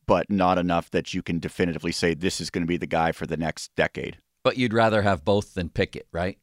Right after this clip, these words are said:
Speaker 2: I would.
Speaker 1: Yes.
Speaker 2: Kansas City, obviously. Uh, Denver. Denver. What do we do there?
Speaker 1: Problematic.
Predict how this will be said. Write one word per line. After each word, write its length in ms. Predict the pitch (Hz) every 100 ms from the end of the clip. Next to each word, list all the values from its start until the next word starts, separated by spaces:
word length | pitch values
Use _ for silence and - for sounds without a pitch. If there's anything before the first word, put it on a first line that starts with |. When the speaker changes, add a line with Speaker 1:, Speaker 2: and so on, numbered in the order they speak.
| -
Speaker 2:
I 160 | 92
would. 240 | 80 73 - _ _
Speaker 1:
Yes. 480 | 85 71 - - - _ _ _ _ _ _ _ -
Speaker 2:
Kansas 360 | 123 117 101
City, 340 | - 117 110 98
obviously. 760 | 98 95 95 - 95 98 98 -
Uh, 180 | 98 82
Denver. 400 | - 123 120 90 - _ _ _ _ _ _ _ _ 87
Denver. 520 | 117 123 101 80 - -
What 120 | 120
do 100 | 90
we 120 | 85
do 80 | 85
there? 100 | 80
Speaker 1:
Problematic. 400 | 117 104 76 -